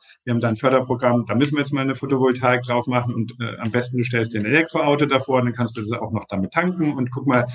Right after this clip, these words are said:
war deine Ölheizung im Keller, das, äh, geht nicht mehr, da, wir legen dir eine Gasleitung hin, da kommt vielleicht noch die Hälfte Wasserstoff an und Niederbrennwerttechnik.“ So ein Kessel kostet viertausend Euro. Eine Luftwärmepumpe kostet halt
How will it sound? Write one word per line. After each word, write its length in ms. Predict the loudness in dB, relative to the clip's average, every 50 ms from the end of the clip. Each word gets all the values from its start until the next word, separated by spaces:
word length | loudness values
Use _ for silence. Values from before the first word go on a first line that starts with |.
| -12 -16 -20 _ _ -2
war 140 | -2 0
deine 220 | 2 0 0 2 2
Ölheizung 460 | 4 4 4 4 2 0 0 0 -2
im 40 | 0
Keller, 280 | 0 2 4 4 2 2
das, 300 | 0 -4 -4 -6 -16 _ -16 -12
äh, 140 | -10 -8 -2
geht 260 | 0 2 2 2 4
nicht 200 | 2 2 2 2
mehr, 180 | 2 2 2 2
da, 240 | 2 0 -2 -2 0
wir 120 | 0 2
legen 200 | 4 2 2 4
dir 80 | 2 2
eine 140 | 0 0
Gasleitung 600 | 0 2 2 2 2 0 0 0 0 0 0 0
hin, 220 | 0 0 0 0 -2 -4 -10 -12 -18 -20 _ -18
da 80 | -12 -8
kommt 200 | -6 -6 -4 -2
vielleicht 280 | 0 0 0 0 0
noch 120 | -4 -4 -4
die 160 | -2 -2 0
Hälfte 320 | 0 0 0 0 -2 0
Wasserstoff 500 | 2 2 2 2 0 0 2 0 0 0
an 220 | 0 0 0 0 2
und 320 | 2 2 0 0 -2 -2
Niederbrennwerttechnik.“ 1120 | 0 2 2 2 2 0 0 0 0 2 2 2 2 0 0 0 0 -2 -2 -2 -4 -6 -8 -14 -18 -20 -16
So 160 | -6 0 2
ein 100 | 2 2
Kessel 320 | 2 2 0 2 2 0 0
kostet 300 | 0 -2 -2 -2 -6 -8
viertausend 680 | -2 2 2 2 2 2 0 2 2 2 0 0 0
Euro. 440 | 2 4 4 4 6 4 4 4 0 -4 -16 -20 -20 -16 _ -2
Eine 140 | 2 4
Luftwärmepumpe 720 | 4 4 2 2 2 2 2 2 2 0 0 0 0 0 0
kostet 300 | 0 0 0 0 2 2
halt 160 | 2 2